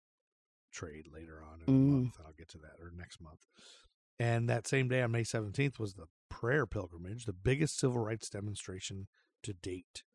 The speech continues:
Speaker 1: According to the King Institute, Stanford University,
Speaker 2: Mm-hmm.
Speaker 1: uh,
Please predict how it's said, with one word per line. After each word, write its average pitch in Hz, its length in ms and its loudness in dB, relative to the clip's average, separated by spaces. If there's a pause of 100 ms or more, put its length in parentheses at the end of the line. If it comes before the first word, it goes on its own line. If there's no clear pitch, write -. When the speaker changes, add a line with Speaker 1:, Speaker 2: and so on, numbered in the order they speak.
(540)
Speaker 1:
According 113 240 4
to 110 40 2
the 101 80 -2
King 135 300 6
Institute, 135 640 4 (720)
Stanford 117 840 -2
University, 117 760 2 (640)
Speaker 2:
Mm-hmm. 151 220 10 (180)
Speaker 1:
uh, 107 540 2